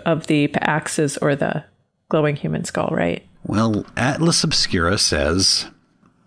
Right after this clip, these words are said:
Speaker 2: "According to legend, there's a room deep underground that can be entered only by those possessed with the powers to lift giant axes that weigh thousands of pounds and block the doors.
Speaker 1: Gotcha.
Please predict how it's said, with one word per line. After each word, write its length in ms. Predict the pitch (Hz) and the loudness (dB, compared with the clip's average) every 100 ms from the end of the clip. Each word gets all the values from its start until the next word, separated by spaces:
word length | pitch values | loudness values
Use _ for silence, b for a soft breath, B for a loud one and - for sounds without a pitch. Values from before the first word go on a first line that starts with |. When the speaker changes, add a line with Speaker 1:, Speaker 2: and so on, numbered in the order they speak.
| - | -8
Speaker 2:
"According 320 | - 151 185 | -2 2 2
to 60 | |
legend, 420 | 113 101 104 92 82 | 2 2 2 2 2
there's 160 | 92 92 | 0 2
a 60 | |
room 200 | 101 101 | 2 2
deep 220 | 85 113 - | 2 0 2
underground 400 | 107 92 92 95 | 2 2 2 0
that 60 | |
can 80 | 82 | 0
be 120 | 92 | 2
entered 240 | 95 90 82 | 2 2 2
only 340 | 101 117 113 | 2 4 2
by 220 | - 98 | 2 0
those 280 | 87 98 98 | 2 2 2
possessed 380 | - - 101 - | -2 -4 -4 -4
with 80 | - | -4
the 100 | - | -4
powers 320 | - 101 101 | 0 0 0
to 80 | - | 0
lift 160 | 98 - | -2 0
giant 240 | 110 139 | 0 2
axes 360 | 110 - 98 80 | 0 0 0 2
that 100 | 95 | 2
weigh 140 | 92 | 2
thousands 360 | 90 107 98 95 | 2 0 2 2
of 80 | 95 | 2
pounds 320 | 87 90 80 | 2 2 2
and 80 | 85 | 2
block 200 | 78 - | 2 0
the 60 | |
doors. 340 | 85 80 73 - | 2 2 2 0
Speaker 1:
Gotcha. 200 | - 147 | -2 -8